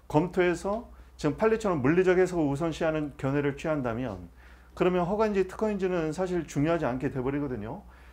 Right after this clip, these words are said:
그래도 종래 논의가 있으니까 간단하게라도 언급을 해주면 의미가 있겠다.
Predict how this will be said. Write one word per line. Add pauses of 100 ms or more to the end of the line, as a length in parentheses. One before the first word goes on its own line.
(120)
그래도
종래
논의가
있으니까
간단하게라도
언급을
해주면
의미가
있겠다.